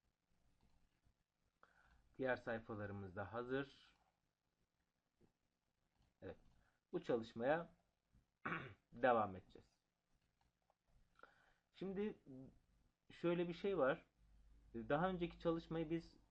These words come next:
not defteri üzerinden yapmıştık. Evet, gördüğünüz gibi kodlarda, e, küçük hatalar bile olsa,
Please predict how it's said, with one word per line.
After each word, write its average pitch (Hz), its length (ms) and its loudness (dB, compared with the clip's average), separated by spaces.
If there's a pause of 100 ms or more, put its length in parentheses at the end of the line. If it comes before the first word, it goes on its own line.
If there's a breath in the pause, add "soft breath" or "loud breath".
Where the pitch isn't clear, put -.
(140)
not 156 340 0
defteri 147 360 2
üzerinden 139 760 2 (720)
yapmıştık. 107 560 -6 (680)
Evet, 131 240 0
gördüğünüz 135 460 0
gibi 131 360 0 (920)
kodlarda, 123 840 4 (1600 soft breath)
e, 120 60 0 (1120)
küçük - 300 -8
hatalar 135 720 4
bile 113 200 2
olsa, 117 640 -2